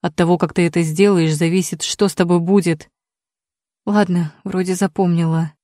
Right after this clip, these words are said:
Шеф кивнул своему подручному.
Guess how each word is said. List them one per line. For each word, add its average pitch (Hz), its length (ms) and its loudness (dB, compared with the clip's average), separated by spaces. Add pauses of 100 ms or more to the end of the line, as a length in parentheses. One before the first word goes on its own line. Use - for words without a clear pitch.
(640)
Шеф - 300 0
кивнул 214 380 4
своему 190 420 2
подручному. 165 800 0